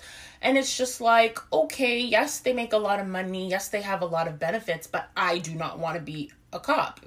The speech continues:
because I'm not knocking cops. I, not all cops are bad, but not all cops are good. And just the trauma that they have to deal with day in, day out. Listen,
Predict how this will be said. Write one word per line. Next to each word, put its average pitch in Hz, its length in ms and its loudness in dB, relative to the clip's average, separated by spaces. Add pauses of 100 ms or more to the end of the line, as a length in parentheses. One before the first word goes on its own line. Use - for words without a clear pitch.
because 165 720 -2
I'm 185 160 -2
not 190 200 2
knocking 185 360 0
cops. 226 340 2
I, - 200 -2 (1700)
not 185 420 4
all 196 200 8
cops 226 360 6
are 226 120 10
bad, 208 440 8 (160)
but 185 140 2
not 185 220 2
all 185 180 4
cops 185 400 -2
are 175 100 2
good. 175 400 4
And 185 280 0
just 254 340 2
the 214 80 -4
trauma 190 840 4
that 165 140 -10
they 190 80 2
have 180 220 0
to 196 80 -8
deal 180 260 4
with 170 260 2 (580)
day 202 460 6
in, 156 300 -2 (420)
day 196 280 4
out. 190 400 8 (1160)
Listen, 262 600 2